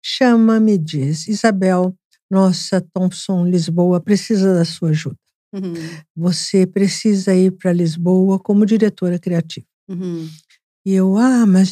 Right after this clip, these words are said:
Speaker 1: Lisboa, com filhos em idade de estudar, assim, complica, não sei, ele vai lá, conversa com o senhor Usley, que é o presidente da Thompson Lisboa,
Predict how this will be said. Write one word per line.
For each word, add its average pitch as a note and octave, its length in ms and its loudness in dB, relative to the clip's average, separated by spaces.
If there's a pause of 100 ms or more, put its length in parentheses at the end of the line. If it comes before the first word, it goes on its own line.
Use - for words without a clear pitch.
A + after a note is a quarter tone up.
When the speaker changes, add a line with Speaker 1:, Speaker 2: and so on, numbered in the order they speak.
Speaker 1:
Lisboa, G#3+ 680 2
com G3 180 0
filhos G#3 500 0
em G3 120 4
idade F#3+ 360 0
de F#3 120 -10
estudar, G#3 840 0 (460)
assim, G3 720 2
complica, A#3 840 2
não G3 180 0
sei, A3+ 540 0
ele G#3+ 380 2 (380)
vai G3 400 2
lá, G#3 420 2
conversa G3 680 0
com - 140 -8
o - 20 -2
senhor D#3+ 320 -4
Usley, A3+ 480 2
que - 100 -8
é D#3 60 2
o D3 60 2
presidente D#3 580 -2
da D3+ 100 -4
Thompson D3 420 -10
Lisboa, G3 560 -2